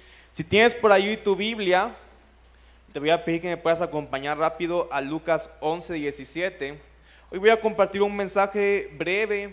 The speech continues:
práctico, eh, pero que es importante tocarlo y mencionarlo en este día. Así que si tienes ahí Lucas once diecisiete, puedes darme una señal de que ya estás por ahí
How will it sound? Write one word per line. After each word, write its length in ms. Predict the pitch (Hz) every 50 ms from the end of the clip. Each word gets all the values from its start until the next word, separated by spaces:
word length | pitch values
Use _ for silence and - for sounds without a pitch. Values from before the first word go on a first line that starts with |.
| - -
práctico, 760 | - 151 170 185 196 - - - 185 180 - 180 180 190 196 - - _ _ _ _ _ _ _ - _ _ -
eh, 640 | 127 143 147 151 147 147 147 147 147 147 147 147 -
pero 540 | - 151 147 151 151 147 147 143 143 143 -
que 60 | -
es 80 | 170 -
importante 840 | 208 208 - 196 180 190 - 180 185 185 180 196 196 190 156 - - _ _ _ _ _ _ _ _ _ _ _ _ _ _ _ - 160 151 _
tocarlo 520 | - 175 160 165 170 185 185 202 208 214 208
y 60 | 196
mencionarlo 840 | 185 165 156 143 - 139 135 147 156 165 175 180 180 185 180 190 185 - - _ _ _ _ _
en 140 | - 131 139
este 280 | 143 143 - - 135
día. 200 | 127 123 117 113
Así 160 | 120 - 165 165
que 160 | 180 196 190
si 120 | 190 170
tienes 280 | 143 165 170 185 180 180
ahí 200 | 170 175 185 185
Lucas 400 | 185 190 208 202 208 202 196 - 156
once 260 | 175 185 185 - 190
diecisiete, 560 | 175 175 156 156 139 - 170 185 180 - 190
puedes 300 | 185 - - 160 165 156
darme 160 | 160 160 160
una 120 | 165 160 156
señal 460 | - 139 131 135 147 165 180 180 151
de 100 | 151 -
que 140 | - 131 127
ya 80 | 131
estás 240 | 139 - - 147 143
por 160 | - 151 147
ahí 260 | 143 165 196 233 254